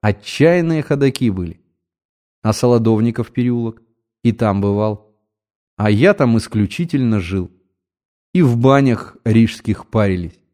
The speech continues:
Мы чуть не прослезились. Мы ощутили себя, если не родственниками, то уж земляками точно.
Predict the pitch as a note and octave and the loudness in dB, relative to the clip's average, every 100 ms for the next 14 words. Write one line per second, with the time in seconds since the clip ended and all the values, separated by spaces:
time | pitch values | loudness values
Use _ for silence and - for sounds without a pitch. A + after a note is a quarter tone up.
0 | _ _ _ _ _ _ _ B2 F#3 - | _ _ _ _ _ _ _ -2 0 0
1 | C#3 B2+ A2+ A2 G#2 A2 F#2 F#2+ E2 - | -4 -2 -2 -2 -4 -4 -2 -4 -6 -12
2 | _ _ _ _ _ _ _ - C3+ F#3 | _ _ _ _ _ _ _ -2 2 4
3 | - F#3+ A#3 G3 F3 F3+ F#3 F3 - E3 | 2 2 2 2 4 4 6 4 2 2
4 | D#3+ E3 F#3+ - D3 C3 C3 B2 A#2 C3 | 4 6 4 2 -2 0 2 0 2 0
5 | A2+ F2 B2 A2+ A2+ B2+ B2 A2 A#2 G#2+ | 0 0 2 0 0 -2 -2 -2 -4 -4
6 | - - | -8 -18